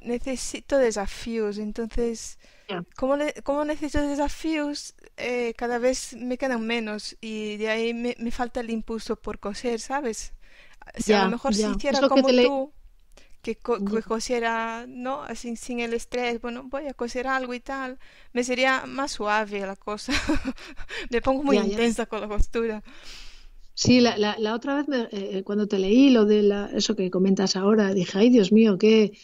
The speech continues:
Speaker 2: no estará sufriendo por ello, ¿no?" <laughs> Espero que no.
Speaker 1: No, pero es que yo me, me he dado cuenta que, mm,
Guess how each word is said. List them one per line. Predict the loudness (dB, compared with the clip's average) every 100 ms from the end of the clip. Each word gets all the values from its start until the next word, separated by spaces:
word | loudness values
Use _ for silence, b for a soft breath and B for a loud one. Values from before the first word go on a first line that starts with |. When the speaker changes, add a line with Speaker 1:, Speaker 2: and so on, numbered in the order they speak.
| B B B
Speaker 2:
no | 2
estará | 6 4
sufriendo | 6 4 8 8 8 8
por | 6
ello, | 6 8 6
¿no?" | 4
<laughs> | 0 -8 -20 _ B B B -6
Espero | -4 0 4 6
que | 6
no. | 4 2 -2
Speaker 1:
No, | -4 -2 -4 -4
pero | 0 0 0 -4 -20 -8
es | -8 -4
que | -2 -2 -6 -12 -8 -8
yo | -4 -2 0 -2
me, | -2 -4 -4
me | -2 -2
he |
dado | -2 -4
cuenta | -4 -4 -2 -4 -8 -8 -12 -20 -20 -20 -20 -10
que, | -6 -4 -4 -6 -6
mm, | -6 -8 -10